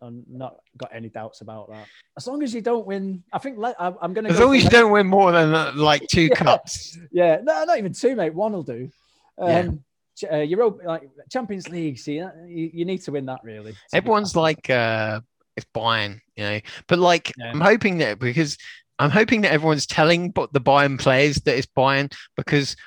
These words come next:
Speaker 2: when a team has expectation, they don't live up to it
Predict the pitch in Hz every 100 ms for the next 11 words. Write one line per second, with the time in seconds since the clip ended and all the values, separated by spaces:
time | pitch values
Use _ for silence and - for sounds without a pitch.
0 | - _ _ 151 185 - 185 175 147 147
1 | 143 120 113 135 113 135 131 123 120 95
2 | 87 127 _ _ _ _ - 120 117 -
3 | 143 135 101 117 120 - - 98 85